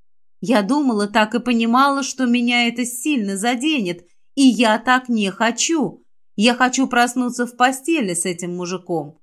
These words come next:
да. Даже несмотря на то, что мы в Питере, и это опасно. Ах, ах, тогда я не думала, что мое сердце в фарш он может превратить другим способом.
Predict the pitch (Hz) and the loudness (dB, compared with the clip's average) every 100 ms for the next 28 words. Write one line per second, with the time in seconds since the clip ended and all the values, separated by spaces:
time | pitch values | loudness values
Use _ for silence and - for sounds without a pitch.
0 | _ 185 226 247 - - _ _ _ 202 | _ -2 2 2 -2 -12 _ _ _ 2
1 | 285 330 359 320 330 320 294 311 302 294 | 4 4 2 0 0 0 2 2 2 2
2 | 294 302 - 277 277 269 - 359 349 247 | 0 -2 -2 -2 -2 -2 2 4 4 2
3 | 226 240 254 262 269 277 269 185 151 - | 2 2 2 2 2 4 2 2 0 -8
4 | 151 151 _ _ _ - - 247 - - | -12 -14 _ _ _ -10 0 0 0 -4
5 | 190 190 - _ _ 247 220 233 254 247 | -4 -4 -8 _ _ 0 2 4 4 2
6 | 240 247 220 302 247 208 202 208 269 262 | 0 0 2 2 2 0 -4 -2 2 4
7 | 262 262 262 - 349 262 - 208 - - | 2 2 -2 2 2 2 -4 -10 -8 2
8 | 330 320 - 262 254 285 254 208 262 247 | 2 2 -2 -4 0 0 0 0 -2 0
9 | 233 240 262 208 190 247 214 233 196 - | 0 0 -2 -2 0 0 2 0 0 -6
10 | - 185 175 175 160 156 156 | -8 -6 -6 -8 -10 -12 -14